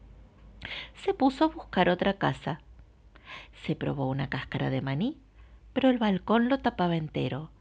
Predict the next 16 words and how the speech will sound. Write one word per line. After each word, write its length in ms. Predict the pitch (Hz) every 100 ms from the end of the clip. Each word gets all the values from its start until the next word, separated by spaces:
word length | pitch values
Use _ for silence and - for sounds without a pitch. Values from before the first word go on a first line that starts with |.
| - - - - -
y 120 | 185
no 160 | 160 170
podía 360 | 185 180 254 226
sacar 320 | - - 135
los 160 | 139
cuernos 480 | - 147 143 135 139
al 160 | 147 139
sol 300 | - 143 135
de 100 | 143
girasol. 680 | - 160 156 - 147 143 - - - - - - - - - - - - - - -
Después 480 | 135 - - 233 277 - - - - - - - - - -
probó 340 | 285 226 214
un 140 | 180
pedacito 600 | 202 233 240 - 180 185
de 120 | 180 175
tiza 480 | 254 269 - 277